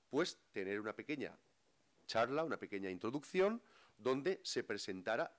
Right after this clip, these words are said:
el tema de la Cuaresma, los textos que se van a proclamar, por qué vamos a leer en las primeras lecturas los momentos principales de la historia de la salvación. Por ejemplo, leímos a Noé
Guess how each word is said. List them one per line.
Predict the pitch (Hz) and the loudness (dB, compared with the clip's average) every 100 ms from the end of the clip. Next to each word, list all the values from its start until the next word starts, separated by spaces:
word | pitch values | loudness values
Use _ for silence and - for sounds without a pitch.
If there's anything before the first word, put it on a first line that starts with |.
| _ | _
el | 113 87 - | -6 -6 -2
tema | 131 120 98 | 0 2 2
de | |
la | 90 | 0
Cuaresma, | 95 110 170 165 170 165 | 2 2 4 2 -2 -2
los | 101 - - | -2 -6 -6
textos | 107 - 95 | -8 -6 -10
que | 92 | -10
se | 90 | -6
van | 90 | -6
a | 85 | -6
proclamar, | 87 101 110 151 170 170 - - - _ | -6 0 2 4 4 2 -8 -20 -20 _
por | 120 - | -2 2
qué | 139 | 4
vamos | 127 123 | 4 2
a | 117 | 0
leer | 110 107 | 0 2
en | |
las | 101 | -2
primeras | - 101 101 92 | -2 -2 -2 -2
lecturas | 92 - 107 95 90 - - - | -8 -4 -2 0 -2 -6 -20 -2
los | 113 101 | 0 2
momentos | 98 110 104 | 0 0 -4
principales | - 104 90 98 104 104 90 | -6 -8 -8 -4 -2 -2 -2
de | |
la | 92 | -6
historia | 85 101 95 90 | -6 -6 -4 -4
de | |
la | 87 | -6
salvación. | - 85 87 131 151 185 | -8 -10 -8 -2 -2 -2
Por | - | -14
ejemplo, | - 143 165 127 135 240 - - - | -4 -4 -2 -2 -2 -2 -16 -16 -6
leímos | 95 113 95 | -4 -4 -4
a | |
Noé | 85 95 151 | -2 -2 -2